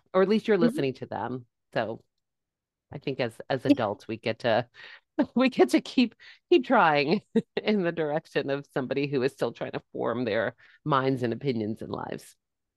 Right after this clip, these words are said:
Speaker 2: Mm-hmm.
Speaker 1: Okay, everybody. Well, that's episodes five and six of Ginny and Georgia. It seems like Angie and I are still feeling similarly about it. Angie definitely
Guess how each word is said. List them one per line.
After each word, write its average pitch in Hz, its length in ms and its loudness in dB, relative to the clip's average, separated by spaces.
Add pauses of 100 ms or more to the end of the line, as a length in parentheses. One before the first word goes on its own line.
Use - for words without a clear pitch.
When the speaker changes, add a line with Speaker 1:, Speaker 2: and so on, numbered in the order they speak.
Speaker 2:
Mm-hmm. - 1160 -6
Speaker 1:
Okay, 330 340 0
everybody. 247 720 0 (760)
Well, 262 340 2 (160)
that's - 500 -6 (180)
episodes 214 440 0
five 208 260 4
and 214 120 0
six 311 300 -2
of 180 100 0
Ginny 185 260 2
and 208 120 0
Georgia. 214 500 -2 (760)
It - 160 -6
seems 190 160 2
like 185 160 4
Angie 170 320 2
and 180 100 4
I 165 100 2
are 160 80 0
still 156 540 2 (540)
feeling 190 280 4
similarly 165 800 0
about 151 380 -2
it. 269 200 -2
Angie 175 500 -4 (420)
definitely 175 680 2